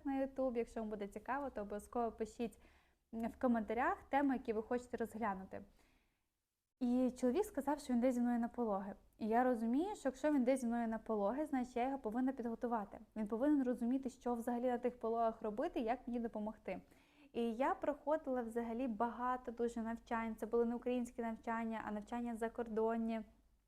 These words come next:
е, де спікерами, е, часто були відомі, а, американські і взагалі всесвітні, європейські лікарі, в тому числі Мішель Оден. Мішель Оден,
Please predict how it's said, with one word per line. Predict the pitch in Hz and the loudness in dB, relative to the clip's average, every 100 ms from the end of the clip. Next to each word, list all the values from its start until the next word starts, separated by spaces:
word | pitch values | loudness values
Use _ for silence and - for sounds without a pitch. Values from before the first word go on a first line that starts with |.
| _ _ _ - 233 | _ _ _ -10 -4
е, | 226 226 220 | -2 -2 -2
де | 202 233 233 | 2 2 2
спікерами, | - 269 277 277 240 233 220 - - - _ | 0 -2 2 2 2 0 -2 -8 -20 -20 _
е, | 233 | 0
часто | 220 247 247 240 226 | 2 2 2 0 0
були | 214 233 240 247 240 | 4 6 6 6 4
відомі, | 208 233 196 220 233 226 226 220 220 - - - | 2 0 4 4 4 0 -2 -4 -6 -18 -18 -6
а, | |
американські | 220 220 220 220 220 226 233 233 - - - 233 233 233 226 | -4 -2 0 0 0 0 0 -2 -4 -12 -2 2 4 2 2
і | 226 | -2
взагалі | 202 - 240 247 254 | -4 0 2 4 2
всесвітні, | 247 226 - 220 247 240 240 226 | 0 -6 -4 -2 0 0 0 -2
європейські | 220 214 214 226 233 233 233 | 0 -2 -2 0 0 0 -2
лікарі, | 220 220 247 220 226 | -2 0 0 0 -2
в | 214 | -2
тому | 220 220 | -2 -2
числі | 226 214 - 226 | -4 -8 -4 -2
Мішель | 220 - 233 240 - | -2 -2 -2 -2 -2
Оден. | 220 196 208 208 | -2 0 0 0
Мішель | 202 202 220 226 | -4 -4 -2 -2
Оден, | 208 220 226 | 2 2 2